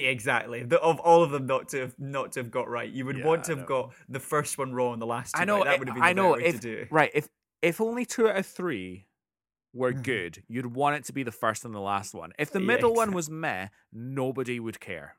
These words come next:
Speaker 1: Nobody would care.
Speaker 2: Literally nobody would care.
Speaker 1: Well, I think we're on Star Wars now, and I guess this is our final point of,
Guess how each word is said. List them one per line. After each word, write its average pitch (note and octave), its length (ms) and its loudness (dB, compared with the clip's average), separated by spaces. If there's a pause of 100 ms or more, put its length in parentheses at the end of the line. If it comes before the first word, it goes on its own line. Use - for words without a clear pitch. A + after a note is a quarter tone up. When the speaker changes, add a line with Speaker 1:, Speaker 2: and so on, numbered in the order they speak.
(120)
Speaker 1:
Nobody A#2 320 -6
would A2 80 -8
care. D3+ 240 -2
Speaker 2:
Literally B2+ 420 -6
nobody A#2+ 540 -6
would G2+ 180 -10
care. D#2 300 -16 (720)
Speaker 1:
Well, D3+ 300 4
I D#3 80 -2
think F3 200 -4
we're D3 140 4
on D3+ 160 2
Star B2 380 2
Wars A#2+ 280 -2
now, B2 220 -2
and A#2+ 80 -4
I B2 40 -2
guess C3+ 240 0
this B2+ 140 -6
is A#2 120 -8
our A#2 120 -2
final A#2+ 680 -4 (340)
point - 560 0
of, A2 320 -2